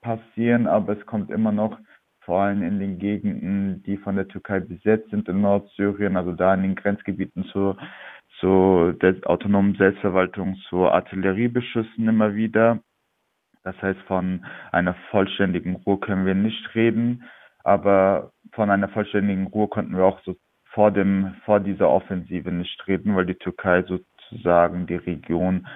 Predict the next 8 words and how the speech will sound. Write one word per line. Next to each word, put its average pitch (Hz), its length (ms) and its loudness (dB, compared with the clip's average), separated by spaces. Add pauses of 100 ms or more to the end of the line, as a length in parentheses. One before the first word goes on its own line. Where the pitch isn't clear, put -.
(220)
eigentlich 98 480 4
seit 95 240 0
Jahren 95 520 2 (360)
bombardiert 95 720 2
mit 92 260 -4
Drohnen 95 520 0
durch 90 200 -8
Artilleriebeschuss, 107 1040 -2